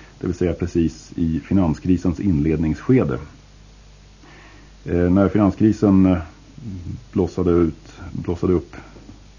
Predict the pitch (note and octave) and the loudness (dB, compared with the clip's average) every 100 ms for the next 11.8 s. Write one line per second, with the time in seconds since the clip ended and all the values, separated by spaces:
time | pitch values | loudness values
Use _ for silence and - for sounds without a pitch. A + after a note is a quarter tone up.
0 | - F2+ E2 E2+ G#2+ F2+ - - E2+ D#2+ | -8 -4 -2 0 -2 -4 -10 -2 0 0
1 | - F2+ E2 - F2+ F2 E2 D#2+ D#2 F2+ | -2 0 -2 0 0 0 -2 -6 -6 -2
2 | E2+ F2 E2 D#2+ F#2+ B2 A#2+ G#2+ G#2 F#2+ | 0 0 -2 0 2 2 2 0 -2 0
3 | G2 G#2 G#2+ F#2+ G#2 F#2+ F#2 A2 G2 G2+ | 0 2 -2 -2 -4 -2 -4 0 2 2
4 | B2 - - - - - - - - G2 | 0 -6 -20 -20 -20 -20 -20 -8 0 0
5 | E2 G2 F#2+ F2 D#2+ F#2 F2 E2+ E2+ E2 | 0 0 0 -2 -4 -2 0 2 0 2
6 | G2 D2+ F#2 A#2+ G2+ F2+ F2 F#2 F2 E2+ | 2 2 2 0 0 0 -2 -4 -6 -4
7 | F2+ E2 E2+ E2+ D#2 - - F2+ E2+ D#2 | -4 -2 -2 -4 -6 -12 -6 -4 -4 0
8 | G2 D2+ E2+ G#2 - - E2+ F2+ F2+ E2 | 2 4 2 -2 -4 -4 -2 0 -2 -2
9 | - F#2+ - - - - - - F#2+ - | -2 -2 -4 -18 -20 -20 -14 -4 -4 -4
10 | - F#2+ G2+ F#2 F2 G#2 G2 F#2 F#2 F2 | -2 2 2 0 -2 -2 -2 0 0 2
11 | F2 F2+ F#2 E2 A2 A2 F2+ G#2 | 2 0 0 0 2 2 4 2